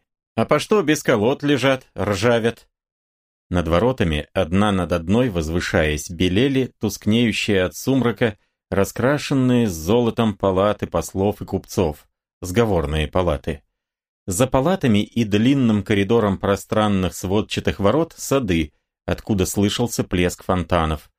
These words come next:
Прохладой доносило запах цветов. У начала ворот с золоченой аркой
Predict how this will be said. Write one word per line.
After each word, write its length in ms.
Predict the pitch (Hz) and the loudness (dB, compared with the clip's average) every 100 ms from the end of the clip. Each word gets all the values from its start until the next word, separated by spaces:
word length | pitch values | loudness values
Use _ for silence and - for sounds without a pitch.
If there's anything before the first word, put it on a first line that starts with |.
| _ _ _ _ - | _ _ _ _ -2
Прохладой 560 | 104 - 113 87 85 | -2 0 0 2 0
доносило 580 | 78 85 80 - 131 135 | 0 -2 -2 0 0 2
запах 460 | 92 82 78 90 - | 0 0 -2 -4 -8
цветов. 640 | - 82 76 78 73 - _ _ _ _ _ - | -6 -4 -2 -2 -4 -10 _ _ _ _ _ -2
У 80 | 104 | 2
начала 460 | 110 - 127 104 | 2 2 2 2
ворот 380 | 95 101 110 101 | 2 0 0 -2
с 80 | 85 | -6
золоченой 640 | 78 101 104 - 113 95 | -4 0 0 2 2 2
аркой 460 | 104 101 - 98 | 2 0 0 -2